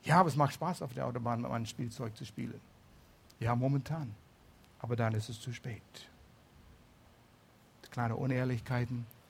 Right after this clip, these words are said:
wie wir unsere Geschäfte machen. Sagt Gott, „Hey, bring es in Ordnung. Die Kleinigkeiten, Details. Sei gehorsam, wo ich dir das sage. Tu es.“ Wider-, widerstrebt mich nicht. Gott redet zu uns alle und er tut es aus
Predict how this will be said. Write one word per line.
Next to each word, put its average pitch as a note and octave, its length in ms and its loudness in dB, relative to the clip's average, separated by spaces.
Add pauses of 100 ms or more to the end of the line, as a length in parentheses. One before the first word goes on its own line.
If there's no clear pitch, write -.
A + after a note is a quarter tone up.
wie B2 120 0
wir B2 80 0
unsere A#2+ 200 0
Geschäfte B2+ 440 -2
machen. A2+ 460 -2 (760)
Sagt B2 220 -2
Gott, A2+ 160 4
„Hey, A#2+ 160 4
bring D#3 220 0
es C#3+ 160 -4
in C#3 80 -6
Ordnung. A2 320 -4 (120)
Die C3+ 60 -4
Kleinigkeiten, A#2+ 800 0
Details. A2 460 -4
Sei D#3+ 160 0
gehorsam, F#3+ 760 2
wo F3+ 160 0
ich D#3 140 -6
dir F3 180 0
das D#3 260 -4
sage. - 400 -8 (680)
Tu D#4+ 200 -2
es.“ - 460 -12 (1080)
Wider-, E3 300 6 (160)
widerstrebt C#3+ 560 2
mich C3 240 -4
nicht. G#2+ 340 -10 (760)
Gott G3 200 6
redet C3+ 300 8
zu C#3+ 140 0
uns A#2+ 140 0
alle D3 200 6
und C#3 100 4
er C3+ 120 4
tut G#3 220 0
es - 220 -2
aus D#3+ 380 0